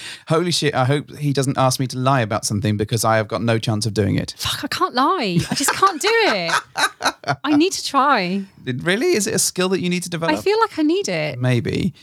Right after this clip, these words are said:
Speaker 1: I think, I mean, this, this was something we discovered with Secret Stag and Secret Vixen.
Speaker 2: What, I can't lie?
Speaker 1: That you can't lie. This is, th-, this really
Speaker 2: <laughs>
Speaker 1: put the nail in the coffin, I think, because
Speaker 2: Wow.
Speaker 1: we, we were hanging around with them and we were talking about if we ran into their family or something.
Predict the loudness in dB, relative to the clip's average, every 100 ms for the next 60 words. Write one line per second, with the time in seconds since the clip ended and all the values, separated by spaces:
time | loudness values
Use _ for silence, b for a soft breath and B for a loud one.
0 | b b b -4 0 0 -2 B B 0
1 | 2 2 -2 -2 -2 0 0 0 0 0
2 | 0 0 2 0 0 0 0 0 -2 0
3 | 0 2 0 -2 -4 0 2 2 0 -2
4 | -4 -4 2 2 2 -2 -2 0 0 0
5 | 0 2 2 0 0 0 0 0 0 0
6 | 0 0 2 -2 -6 -2 0 0 0 2
7 | 2 2 0 0 -2 -6 -2 0 0 0
8 | 0 2 2 2 0 -2 -2 -2 -2 -2
9 | -2 0 0 0 -2 0 2 2 0 -2
10 | -2 -2 2 2 0 -6 -2 0 0 0
11 | 0 0 2 2 2 0 -2 0 0 2
12 | 2 2 2 0 0 0 0 -2 -2 0
13 | 0 2 2 0 0 0 2 2 0 0
14 | -2 -2 0 -2